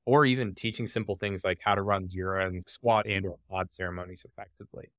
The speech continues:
That's where I at least start with, is just seeing what did they come into it with, and then how can we start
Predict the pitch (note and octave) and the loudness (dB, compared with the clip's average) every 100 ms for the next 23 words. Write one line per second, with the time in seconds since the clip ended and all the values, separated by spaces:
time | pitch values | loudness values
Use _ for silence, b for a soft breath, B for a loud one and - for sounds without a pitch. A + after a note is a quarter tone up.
0 | _ - C3 - C#3 A2 G#2 - - G2+ | _ -2 0 4 6 6 2 0 2 2
1 | F#2+ G2 G#2 F#2 G2+ F#2 - G#2 F#2+ F2+ | 2 -4 -6 -6 -4 -2 -2 -2 -4 -8
2 | _ _ _ _ _ _ - C3 C#3+ A#2+ | _ _ _ _ _ _ 4 6 6 4
3 | - G2+ G2 G#2+ C3 C3+ D3 D#3+ - - | 2 0 -2 0 0 2 2 0 -4 -4
4 | A2 A2 G#2 A2 G#2 - G#2 F#2+ - G2 | 0 0 0 0 0 0 -6 -4 0 0